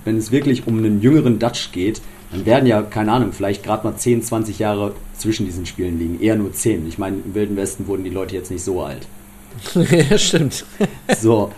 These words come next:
Speaker 1: das heißt, da lieg-, <laughs> liegen grad mal zehn Jahre zwischen. Also deswegen, ich gehe davon aus, dass man schon einige der alten Orte wieder, wieder besuchen können wird.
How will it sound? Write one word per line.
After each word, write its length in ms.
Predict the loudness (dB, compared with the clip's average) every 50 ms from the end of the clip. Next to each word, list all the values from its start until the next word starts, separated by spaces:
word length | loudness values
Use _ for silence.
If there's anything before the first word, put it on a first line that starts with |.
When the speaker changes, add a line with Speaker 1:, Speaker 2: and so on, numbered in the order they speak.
| -16 -6 -2
Speaker 1:
das 160 | -2 2 4
heißt, 240 | 4 4 4 4 6
da 100 | 6 6
lieg-, 260 | 6 6 4 2 -2 -6 -10
<laughs> 120 | -2 0
liegen 340 | 0 2 4 4 4 4 4
grad 240 | 4 4 4 4 4
mal 140 | 0 -2 -2
zehn 260 | 2 4 4 6 6
Jahre 300 | 6 6 4 4 2 -2
zwischen. 320 | -2 -4 -4 -2 -2 -2
Also 240 | -2 0 0 0 0
deswegen, 520 | 0 0 0 2 4 4 4 4 2 -2
ich 120 | -2 -6 -10 -16 -20 -20 -4 0
gehe 120 | 2 4
davon 380 | 4 2 2 0 -2 -2 -2 0
aus, 360 | 2 4 4 4 4 2 0
dass 200 | -2 -2 0 0
man 180 | -2 -2 -2
schon 460 | -4 -2 2 2 2 4 2 0 -2 -4 -12 -18 -20 -20 -20 -20 -20 -2 2
einige 400 | 4 6 6 6 6 6 4 2
der 220 | 2 2 0 -2 -4 -6 -12 -16 -6 -2
alten 320 | 0 2 2 2 0 -2
Orte 380 | 0 0 0 0 0 -2 -4 0
wieder, 420 | 0 2 4 4 2 0 -4 -6 -10 -14 -18 -20 -20 -20 -18 -14 -12 -10 -8 -10 -10 -12 -14 -16 -16 -14 -14 -8 -4
wieder 220 | 0 0 2 0
besuchen 560 | 0 -2 -6 -4 2 2 2 4 4 0 -2 0
können 340 | -2 -2 -2 -2 -2 -4
wird. 340 | 0 4 6 6 6 4 0